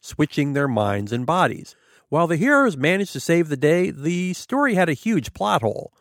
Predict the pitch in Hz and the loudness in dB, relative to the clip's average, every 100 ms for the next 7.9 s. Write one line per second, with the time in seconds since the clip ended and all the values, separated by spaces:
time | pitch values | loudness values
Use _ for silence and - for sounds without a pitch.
0 | _ _ _ - 170 180 269 320 277 226 | _ _ _ 0 0 4 4 4 2 2
1 | 196 190 160 113 160 165 131 98 110 123 | 2 4 2 2 2 4 2 2 2 4
2 | 156 160 _ - 196 226 202 143 123 147 | 2 -4 _ 0 0 2 4 4 4 2
3 | 170 170 - 131 127 120 - 110 104 123 | 2 -2 0 -2 0 0 0 0 2 0
4 | - 110 98 110 113 123 127 113 123 120 | 0 -8 -2 -2 0 -2 -2 -4 -4 -2
5 | 117 110 110 113 135 170 170 _ _ _ | 0 0 0 -2 0 -2 -4 _ _ _
6 | - 165 233 - 175 - 170 127 123 143 | -4 2 2 2 -2 0 0 0 0 0
7 | 156 135 147 147 127 107 113 135 | 0 2 2 2 0 2 2 2